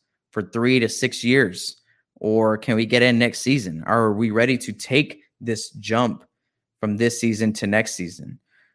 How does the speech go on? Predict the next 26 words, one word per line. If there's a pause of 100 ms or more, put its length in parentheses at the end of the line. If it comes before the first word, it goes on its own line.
(260)
Um, (200)
and
right
now,
just
by
judging,
you
know, (1300)
the,
the
reaction
from
these
two
players
who
are
gonna
be
pivotal, (600)
pivotal
pieces
in
our
organization